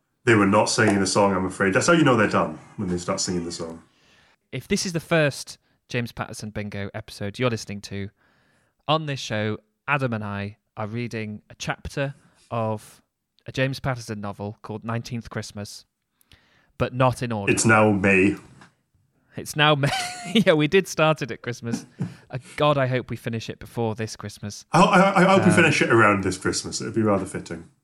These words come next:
Speaker 2: Yeah, well, we can try. I was about to say no. No. I was about to say we can try and make sure that happens, but actually we'd have to really step it up, I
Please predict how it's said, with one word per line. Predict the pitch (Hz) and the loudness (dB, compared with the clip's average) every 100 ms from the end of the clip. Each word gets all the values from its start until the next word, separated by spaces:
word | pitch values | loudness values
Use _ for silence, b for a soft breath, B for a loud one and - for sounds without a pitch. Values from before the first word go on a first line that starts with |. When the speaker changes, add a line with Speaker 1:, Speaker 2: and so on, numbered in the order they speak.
| _ _ _ | _ _ _
Speaker 2:
Yeah, | 151 123 98 | -4 -2 -2
well, | 120 | -2
we | 123 | -2
can | 127 143 | -4 -8
try. | - 147 - B B B B B _ | -2 -2 -2 B B B B B _
I | 123 | -8
was | 120 | -2
about | 127 - | -4 -4
to | |
say | 110 | -8
no. | 107 104 101 - - _ _ _ _ _ 101 | -6 -6 -8 -12 -20 _ _ _ _ _ -16
No. | 92 80 B B - | -16 -14 B B -10
I | |
was | 117 | 0
about | 131 | 0
to | - | 0
say | 117 | -4
we | 110 | -4
can | 113 | -8
try | - 113 | -4 -4
and | 107 107 b b b b b b - | -4 -8 b b b b b b -6
make | 123 123 | -4 -2
sure | - 127 117 | 0 2 0
that | - | -2
happens, | 110 104 101 | -6 -6 -12
but | 104 - | -10 -8
actually | 113 - - 104 | -8 -10 -10 -8
we'd | 107 113 - | -8 -8 -8
have | 104 | -8
to | - | -8
really | 107 110 113 | -8 -8 -8
step | - 110 - | -8 -10 -6
it | |
up, | |
I | 85 | 2